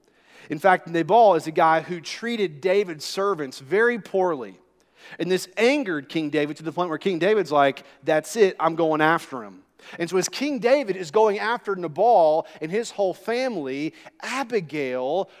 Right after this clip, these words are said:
rushes to her husband's aid and she becomes a mediator. She comes to David and his, all of his soldiers, and she brings gifts and she brings a humble apology.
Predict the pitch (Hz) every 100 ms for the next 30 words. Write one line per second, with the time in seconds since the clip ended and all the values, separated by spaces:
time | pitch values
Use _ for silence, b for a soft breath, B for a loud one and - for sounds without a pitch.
0 | B 131 143 185 247 247 247 254 - 240
1 | 208 208 - 185 170 185 185 - 147 127
2 | 127 135 147 - 208 220 226 - 139 147
3 | - 180 196 240 196 147 123 95 - _
4 | b b b 202 180 233 262 254 254 202
5 | 202 202 170 170 170 165 151 185 165 B
6 | B - 170 233 233 - 220 214 196 156
7 | 147 160 196 180 165 143 120 127 151 262
8 | 262 - - - B 170 165 185 139 156
9 | 196 214 220 - 147 131 - 196 196 190
10 | 185 185 185 - 135 110 101 90 80